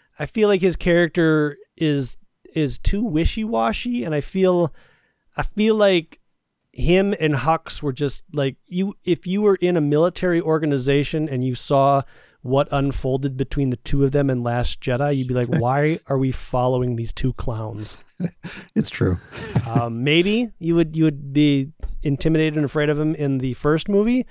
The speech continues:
Speaker 1: Oh, I guess that was the other thing that I felt was unnecessary was when, uh, they, they say right in the crawl, like, "Kylo Ren's gone crazy trying to find the Emperor and destroy him to prove that he's the supreme leader," or whatever it says.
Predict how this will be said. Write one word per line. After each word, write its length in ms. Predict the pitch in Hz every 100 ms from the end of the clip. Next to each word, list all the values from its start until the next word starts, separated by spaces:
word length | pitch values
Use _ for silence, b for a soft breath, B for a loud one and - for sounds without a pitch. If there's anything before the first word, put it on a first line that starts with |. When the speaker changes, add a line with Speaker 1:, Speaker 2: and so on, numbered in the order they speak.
| B B B
Speaker 1:
Oh, 120 | 226
I 80 | 233
guess 160 | 254 311
that 80 |
was 120 | 381 220
the 100 | 175
other 200 | 170 208
thing 280 | - 151
that 220 | 135 131 - _ _ _ -
I 200 | 156 139 - -
felt 200 | 202 190
was 160 | 165 -
unnecessary 1040 | 156 135 135 - 196 - 208 214 226 240 - b b b b -
was 220 | 180 160
when, 380 | 175 180 180 180
uh, 160 | 147 147
they, 140 | 156
they 240 | 143 - 160
say 260 | - 254
right 140 | 170 180
in 60 |
the 60 | 175
crawl, 280 | - 175 139
like, 120 | 131
"Kylo 320 | 170 190 185
Ren's 240 | 175 185 165
gone 260 | 196 190
crazy 400 | 170 233 214 185
trying 220 | 156 180 190
to 40 |
find 560 | 170 208 208 220 214 190
the 120 | 220
Emperor 440 | 233 202 190 180
and 80 | 170
destroy 540 | 165 - 233 226 196 170
him 140 | 151 131
to 80 | 139
prove 200 | 208 180
that 140 | 165
he's 160 | 202 180
the 100 | 180
supreme 420 | 208 - 214 202
leader," 400 | 208 185 151 123
or 100 | 120
whatever 320 | 123 131 120
it 80 | 120
says. 300 | - 123 120